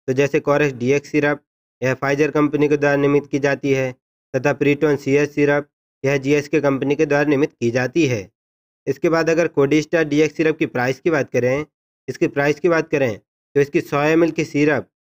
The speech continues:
पंचानवे आरएस में आसानी से किसी भी मेडिकल स्टोर पर मिल जाती है। अब अगर लास्ट में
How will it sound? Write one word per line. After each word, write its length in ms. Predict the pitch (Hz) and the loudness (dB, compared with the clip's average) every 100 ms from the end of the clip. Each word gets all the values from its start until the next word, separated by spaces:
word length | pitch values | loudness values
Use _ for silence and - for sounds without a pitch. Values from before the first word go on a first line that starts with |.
| _ 139 | _ -2
पंचानवे 480 | 139 160 160 165 147 | 0 2 2 2 0
आरएस 320 | 127 135 165 143 | 0 0 0 0
में 240 | 139 160 _ _ - | -2 -2 _ _ -8
आसानी 360 | 135 135 156 160 | -6 0 2 2
से 120 | 160 | 0
किसी 260 | 156 135 151 | -2 -2 0
भी 120 | 156 | 2
मेडिकल 480 | 147 143 147 151 147 | 2 2 0 2 2
स्टोर 260 | - 147 | 2 -2
पर 140 | 127 156 | 0 0
मिल 220 | 143 160 | 2 2
जाती 340 | 165 123 - 107 | 0 0 -4 -6
है। 260 | 101 95 _ _ _ _ _ 135 | -6 -14 _ _ _ _ _ -4
अब 120 | 143 | 0
अगर 160 | 156 160 | 2 2
लास्ट 380 | 143 151 147 | 2 0 -2
में 260 | 135 135 | 0 0